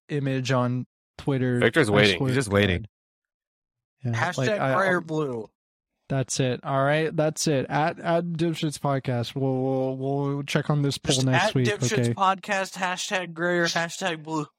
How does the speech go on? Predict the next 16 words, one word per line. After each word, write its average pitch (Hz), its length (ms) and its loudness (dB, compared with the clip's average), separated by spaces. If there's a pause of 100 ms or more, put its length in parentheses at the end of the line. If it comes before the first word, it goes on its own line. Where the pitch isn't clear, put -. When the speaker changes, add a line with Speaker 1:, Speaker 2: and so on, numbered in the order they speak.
(680)
Speaker 1:
Exactly. 127 760 -2 (300)
Yeah, 139 280 2 (120)
just, - 240 -4
just 147 200 0
do 143 160 4
it. - 180 -4
I'm 143 80 0
making 143 260 0
a 123 40 -4
poll. 117 340 -4 (120)
All 135 140 2
right. 143 220 -2 (220)
Take 170 220 0
it 165 80 -2
easy, 165 240 0
everybody. 139 480 -2